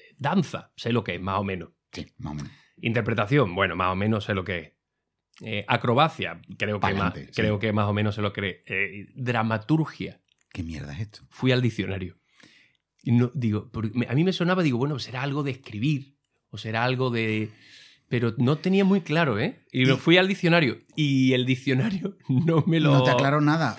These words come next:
Speaker 2: Pero es que a mí dramaturgia me
Speaker 1: Relativo
Speaker 2: sonaba
Speaker 1: al drama, me acuerdo que puso
Speaker 2: Hijo,
Speaker 1: dramaturgia.
Speaker 2: hijo de puta, ¿sabes?
Speaker 1: Relativo al drama.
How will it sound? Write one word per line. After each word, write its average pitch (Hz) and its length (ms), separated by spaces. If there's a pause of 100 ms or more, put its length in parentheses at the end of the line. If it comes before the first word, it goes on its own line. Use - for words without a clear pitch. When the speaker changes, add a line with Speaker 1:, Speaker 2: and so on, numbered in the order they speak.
Speaker 2:
Pero 151 120
es - 60
que - 60
a 180 40
mí 196 100
dramaturgia 180 340
me 131 60
Speaker 1:
Relativo 165 300
Speaker 2:
sonaba 180 120
Speaker 1:
al 147 60
drama, 143 300
me 113 100
acuerdo 139 320
que 147 100
puso 143 560
Speaker 2:
Hijo, 135 120
Speaker 1:
dramaturgia. 135 460
Speaker 2:
hijo 123 140
de 107 100
puta, 139 280
¿sabes? 127 160
Speaker 1:
Relativo 143 440
al 143 140
drama. 123 340